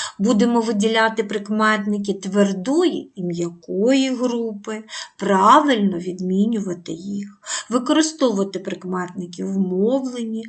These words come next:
виховувати толерантне ставлення до мови. Але перед тим, як розпочати роботу,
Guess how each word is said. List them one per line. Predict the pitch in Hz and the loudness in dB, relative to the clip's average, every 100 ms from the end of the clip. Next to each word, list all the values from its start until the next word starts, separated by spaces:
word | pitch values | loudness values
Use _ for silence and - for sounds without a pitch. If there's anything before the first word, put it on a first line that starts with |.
| - - | -16 -10
виховувати | 196 214 233 - 226 233 196 185 175 175 170 | -2 0 -2 -4 0 2 0 -2 -6 -6 -8
толерантне | 185 175 180 185 180 175 190 202 | -4 -2 -2 -2 -4 -8 -8 -8
ставлення | - - 185 214 262 269 254 240 233 247 - | -8 -8 -2 0 0 -2 -4 -6 -8 -10 -14
до | 202 208 | -4 2
мови. | 202 180 - 190 - _ _ _ _ _ _ - - - - - - | 2 2 -2 -10 -16 _ _ _ _ _ _ -20 -20 -14 -12 -12 -2
Але | 208 220 | 0 2
перед | 240 294 302 330 - | 2 4 4 2 -2
тим, | 269 208 175 | 0 0 0
як | 196 196 | -2 0
розпочати | 196 196 - 202 - 202 190 - 175 | -2 -4 -6 -6 -2 -2 -2 -4 -4
роботу, | 180 175 254 311 349 - 208 | -4 -6 -4 -4 -4 -10 -18